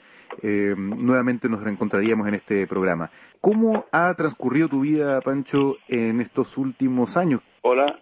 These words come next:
Speaker 2: eh, gracias. Uf, muchos cambios. Eso fue hace ya sus varios años. Eh, he cambiado un poco mi trabajo. Antes hacía, bueno, sigo trabajando en el mismo bar, pero ahora con otro cargo, eh, y además se me dio la posibilidad de poder estudiar,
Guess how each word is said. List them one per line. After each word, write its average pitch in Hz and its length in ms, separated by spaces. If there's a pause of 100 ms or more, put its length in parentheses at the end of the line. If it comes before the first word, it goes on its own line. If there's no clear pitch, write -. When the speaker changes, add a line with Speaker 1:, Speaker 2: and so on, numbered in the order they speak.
Speaker 2:
eh, 101 320
gracias. 143 320 (200)
Uf, 165 140 (300)
muchos 139 300
cambios. 113 480
Eso 117 400
fue 127 100
hace 120 160
ya 113 160
sus 117 100
varios 120 240
años. 143 320
Eh, 101 400 (400)
he 117 160
cambiado 120 500
un 117 320
poco 123 340
mi 113 100
trabajo. 147 480
Antes 117 220
hacía, 110 440
bueno, 101 240
sigo 120 140
trabajando 113 300
en 117 60
el 113 40
mismo 113 160
bar, 135 320
pero 131 640 (600)
ahora 117 480
con 113 140
otro 113 220
cargo, 147 680
eh, 104 840
y 117 100
además 113 420 (280)
se 113 100
me 110 160
dio 117 120
la 123 120
posibilidad 123 920
de 120 120
poder 117 240
estudiar, 117 580